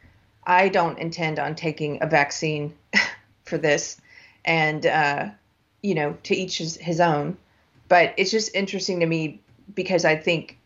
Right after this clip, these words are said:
the narrative, as I said, the narrative will be that Biden somehow conquered covid. And whether they do that through saying, "Oh, look, the, he, he helped get the vaccine," or whether they do that by saying, "Oh, he did X, Y, Z,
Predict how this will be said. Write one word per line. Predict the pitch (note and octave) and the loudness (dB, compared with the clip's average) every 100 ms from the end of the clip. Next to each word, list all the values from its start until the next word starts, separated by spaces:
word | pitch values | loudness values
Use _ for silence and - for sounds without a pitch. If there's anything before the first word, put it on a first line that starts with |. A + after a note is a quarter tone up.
| - | 0
the | F3 | 2
narrative, | E3 E3 D#3+ D#3 D#3 C#3+ | 4 2 2 2 2 0
as | - D#3+ | 0 -2
I | |
said, | D#3+ E3+ D#3 | 0 -2 0
the | |
narrative | D#3 D#3 D3 D#3 | 0 2 0 2
will | F3 E3 | 4 4
be | D#3+ D3+ | 2 -2
that | D3 C#3 C#3 - _ _ _ _ - | 2 2 0 -4 _ _ _ _ -2
Biden | E3 D#3 D#3 D3 | 2 4 2 -4
somehow | C3+ D3 D3 D3 C#3+ | -8 -10 -6 -4 -2
conquered | C3+ D#3+ D3 D3 C#3+ C3 | -4 -6 -6 -4 -6 -6
covid. | - D3 D3+ C#3+ C#3 | -2 0 2 2 2
And | - D3 D3 - - - _ | -2 -4 -4 -10 -20 -20 _
whether | - F#3 F3+ | 4 6 6
they | E3 D#3+ | 6 2
do | E3 E3 | 2 2
that | E3 D3+ - | 4 4 0
through | E3 D#3 | -8 -8
saying, | - D#3 D3+ D3+ D#3 | -4 -4 -4 -6 0
"Oh, | C#4+ A#3+ | 2 4
look, | G3+ A#3+ B3 - | 4 2 0 -2
the, | F3+ E3 | -4 -4
he, | F3 G#3 G#3 F#3+ - _ _ - | -2 2 2 2 -2 _ _ -14
he | - G3+ | 2 6
helped | G3 F#3+ - | 6 4 2
get | E3 | -2
the | F3 | 2
vaccine," | D#3+ D#3+ A#3+ A3+ G#3 | 2 2 0 2 2
or | - D#3+ | 2 4
whether | E3 D#3 | 4 4
they | D#3+ | 2
do | D#3 D#3+ | 0 0
that | D#3 D3 | 4 4
by | C#3+ | 2
saying, | D3 D#3 D3 C#3+ - | 0 -2 -4 -2 2
"Oh, | A3+ G3+ | 4 6
he | F3+ G#3+ | 2 -2
did | G3+ F#3 F3 E3+ - - - - | 0 0 0 -4 -18 -20 -14 0
X, | G#3+ G#3+ | 0 0
Y, | G#3 F#3+ E3+ | 0 2 2
Z, | F3+ A3+ G3+ E3+ D#3+ | -2 -2 0 0 -4